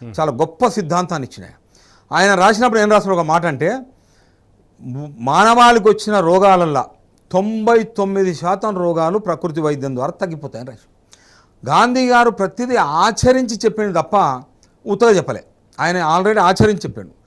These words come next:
Speaker 2: సంవత్సరాలు సంవత్సరాలు ఆయన ప్రయోగాలు చేసుకున్నాడు ఆయన శరీరం మీద. కాబట్టి ప్రకృతి వైద్యం అంటే ప్రకృతే వైద్యుడు,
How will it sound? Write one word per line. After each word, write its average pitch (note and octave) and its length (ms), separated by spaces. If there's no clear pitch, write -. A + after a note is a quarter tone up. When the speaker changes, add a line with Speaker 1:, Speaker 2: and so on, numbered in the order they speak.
Speaker 2:
సంవత్సరాలు F#3+ 440
సంవత్సరాలు G3 420
ఆయన F3+ 140
ప్రయోగాలు E3 400
చేసుకున్నాడు A2 420
ఆయన F#2+ 180
శరీరం C3+ 180
మీద. G2 120
కాబట్టి A#3 280
ప్రకృతి G3 460
వైద్యం A3 340
అంటే F#3+ 180
ప్రకృతే A#3+ 640
వైద్యుడు, F#3 680